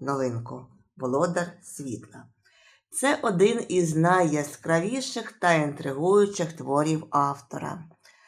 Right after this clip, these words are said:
Але є певні нюанси, про які треба попередити заздалегідь навіть найзатятіших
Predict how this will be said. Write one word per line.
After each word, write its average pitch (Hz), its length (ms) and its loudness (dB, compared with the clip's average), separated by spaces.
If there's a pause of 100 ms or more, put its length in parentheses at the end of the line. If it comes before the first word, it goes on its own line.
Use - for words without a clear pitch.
(280)
Але 208 320 2
є 247 180 0
певні 180 640 0
нюанси, 165 720 0
про - 220 -2
які 147 300 -2
треба 160 380 -2
попередити 185 920 -4
заздалегідь 151 1200 -4
навіть 143 360 -4
найзатятіших 160 1600 -4